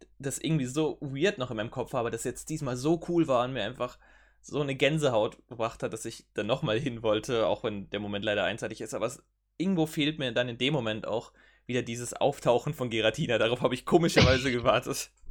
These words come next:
Speaker 2: Ja, kann ich dir voll und ganz zustimmen. Das ist immer so ein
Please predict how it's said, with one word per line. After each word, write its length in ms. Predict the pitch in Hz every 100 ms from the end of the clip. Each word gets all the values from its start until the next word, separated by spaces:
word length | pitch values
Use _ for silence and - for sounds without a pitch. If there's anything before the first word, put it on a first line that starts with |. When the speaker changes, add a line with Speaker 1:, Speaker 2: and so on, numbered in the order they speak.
| - - - - - - - - - _ _
Speaker 2:
Ja, 460 | 240 214 202 196 196
kann 140 | - 202
ich 80 | -
dir 80 | -
voll 160 | 214
und 60 | 196
ganz 260 | 190 -
zustimmen. 420 | - 208 - 196 196
Das 140 | -
ist 100 | 202
immer 140 | 214 202
so 100 |
ein 80 | 190